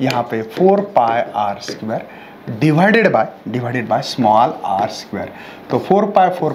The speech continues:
पाई get भी कैंसिल, तो इलेक्ट्रिक इंटेंसिटी जो है सिग्मा आर स्क्वायर divided by epsilon R square, ये this is the electric field intensity है। कोई tension है? समझ में आ रहा है? कभी कभी ये Gaussian surface अगर इसी surface पे निकालोगे तो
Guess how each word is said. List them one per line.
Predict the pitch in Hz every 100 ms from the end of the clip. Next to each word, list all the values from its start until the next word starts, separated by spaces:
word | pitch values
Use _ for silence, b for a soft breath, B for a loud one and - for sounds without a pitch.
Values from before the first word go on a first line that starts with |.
| -
पाई | 120
get | - -
भी | 110
कैंसिल, | 107 180 220 262 269 262 B B
तो | 156 - 202
इलेक्ट्रिक | 233 233 262 262
इंटेंसिटी | 190 175 160 170 151 147 135
जो | 131 123
है |
सिग्मा | 123 - 190 202 190 196 208 202 -
आर | 123 120
स्क्वायर | - - 113 113 113
divided | 151 175 196 190 143
by | 113 120 - -
epsilon | - 185 175 175 180 - -
R | 107 107 -
square, | - - 95 - - B B B B -
ये |
this | 107 135 180
is | 170
the | 120 123 -
electric | 170 190 - 185 - -
field | 131 135 131
intensity | 113 110 110 - 107 98
है। | 98 92 - - B B B B -
कोई | 180
tension | 190 180 208
है? | 233 - B -
समझ | 180 190
में | 202
आ | 185
रहा | 190
है? | 202 - -
कभी | 202 220
कभी | 240 214 233 285
ये | 170 185
Gaussian | 190 160 160 202 190
surface | 190 - 196
अगर | 175 180
इसी | 170 -
surface | 262 190 - 185
पे | -
निकालोगे | 160 143 127 165 180
तो | 220